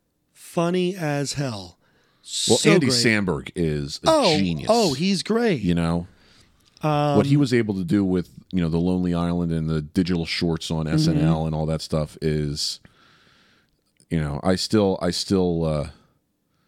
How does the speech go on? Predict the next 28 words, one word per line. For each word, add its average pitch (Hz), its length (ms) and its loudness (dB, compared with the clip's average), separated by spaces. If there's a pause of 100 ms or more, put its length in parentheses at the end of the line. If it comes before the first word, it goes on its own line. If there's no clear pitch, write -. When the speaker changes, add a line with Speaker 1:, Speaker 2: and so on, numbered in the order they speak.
(280)
Speaker 2:
listen 87 300 0
to 80 220 0
Threw 95 260 0
It 78 60 -2
on 78 120 -2
the 78 80 -4
Ground 78 340 -4
constantly. 76 580 -6
Speaker 1:
Mm-hmm. 147 400 -2 (220)
Speaker 2:
You 80 120 -2
know, 76 260 -4 (560)
there 110 100 6
are 110 60 4
many 113 200 0
things 98 420 -2 (160)
that 92 180 2
I 82 80 -2
do 87 180 0
throw 101 320 0
on 69 140 -10
the - 80 -16
ground. - 500 -12
Speaker 1:
Yeah. 131 240 -2
Speaker 2:
Like 85 240 0
this 82 480 -2 (160)
Speaker 1:
Mm-hmm. 127 220 -4
Speaker 2:
and 85 160 0
this 78 420 -4